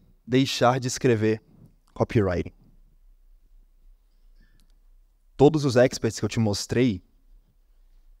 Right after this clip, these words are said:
quando eu entendi isso aqui, mudou tudo. E quando eu falo tudo, é tudo. Entende? Minha vida,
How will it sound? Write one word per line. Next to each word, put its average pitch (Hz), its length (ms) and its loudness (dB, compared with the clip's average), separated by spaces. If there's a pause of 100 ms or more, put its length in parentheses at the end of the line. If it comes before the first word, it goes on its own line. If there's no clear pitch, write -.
(400)
quando 117 220 0
eu 123 220 2 (140)
entendi 151 680 2
isso 143 200 0
aqui, 120 540 0 (160)
mudou 139 520 2 (300)
tudo. 90 420 -4 (1500)
E - 60 -20
quando 202 180 6
eu 180 60 2
falo 135 320 4
tudo, 120 580 -2 (300)
é 147 140 2
tudo. 107 580 -2 (1200)
Entende? 101 460 0 (500)
Minha 110 180 0
vida, 160 520 2